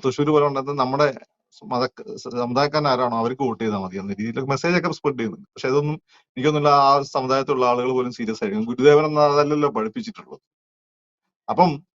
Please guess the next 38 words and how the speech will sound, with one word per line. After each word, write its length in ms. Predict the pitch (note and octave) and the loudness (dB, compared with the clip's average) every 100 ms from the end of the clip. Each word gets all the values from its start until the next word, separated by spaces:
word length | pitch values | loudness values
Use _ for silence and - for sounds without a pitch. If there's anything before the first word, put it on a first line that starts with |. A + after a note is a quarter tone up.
| _ - | _ -2
ഇതൊക്കെ 240 | D#3 G3 | 0 2
ഇങ്ങനെയുള്ള 320 | G#3 G#3 G#3+ | 4 4 4
ചില 180 | G#3 G#3+ | 4 2
സർക്കിൾ 380 | G3 G3 G3 F#3+ | 2 0 0 0
എല്ലാം 280 | F3 F3 E3+ | 0 0 0
വരും. 240 | D3 C3+ | 0 -2
മുസ്ലിം 240 | C3 C3+ D3+ | -2 -2 -2
കമ്മ്യൂണിറ്റിയിൽ 400 | D3+ D3 C#3 C#3+ | 0 0 -2 -2
നിന്ന് 140 | C3 | 0
വരാറുണ്ട്, 360 | A#2+ A2 G#2 G#2 - G#2 | 0 -2 -6 -12 -14 -12
അല്ലെങ്കിൽ 260 | G#2 G#2+ A2 - - F3+ F3 D3 | -8 -8 -8 -12 -18 -10 -6 0
വരാറുണ്ട്. 320 | D3+ C#3+ G#2 | 2 2 0
ഇപ്പൊ 100 | G#2 | -4
എനിക്ക് 160 | G#2 A#2 | -4 -4
ഇന്നലെ 220 | B2 C3+ | 0 0
അയച്ചെന്ന 300 | C3 D3 D3 | 0 0 2
ആ 100 | C#3+ | 2
കമ്മ്യൂണിറ്റി 340 | D3 D3 C#3+ D3 | 0 -2 -2 -4
പെട്ട 160 | C#3 C#3+ C3 | -4 -2 -2
മാത്രം 200 | A#2+ A#2+ | -2 -2
ആയതുകൊണ്ടായിരിക്കും 560 | A2+ A2 G#2+ G#2 G#2 - _ _ _ _ | -2 -4 -4 -6 -10 -14 _ _ _ _
മറ്റൊരു 240 | A#2 D3 D#3 | -2 0 2
ചെയ്യുന്നുണ്ട്. 320 | D3 C#3+ G2 | 0 0 -4
പക്ഷെ 220 | D#2+ G2+ A#2+ | -6 -4 -2
അതൊന്നും 280 | C3+ D3 D#3 | -2 -2 2
ഏൽഷ-, 520 | C#3+ C#3+ C#3+ F3+ E3 C#3 | 2 2 -2 -4 -2 -2
ഏശാൻ 220 | D#3 E3+ | -2 -2
പോകുമെന്ന് 320 | E3 E3 E3 | 0 0 0
എനിക്ക് 220 | E3+ D3+ D3+ | -2 0 0
തോന്നുന്നില്ല. 280 | D#3 B2 F#2 | 0 0 -2
അതല്ല 180 | B2+ C#3 | 0 0
എല്ലാ 220 | D3 C#3+ | 2 2
മത-, 280 | D3+ D3 A2+ | 2 -2 -2
എല്ലാ 220 | C3 C3 D3 | -2 0 0
സമുദായങ്ങളിലുള്ള 640 | C#3+ C#3 C#3+ C#3+ C3+ C3+ | -2 -6 -4 -4 -4 -4
ചില 220 | B2+ B2 | -6 -8
സംഘടിത 500 | B2 A#2+ B2 B2+ B2 A#2 G#2+ | -8 -8 -6 -4 -4 -4 -4
മന-, 200 | A2+ | -6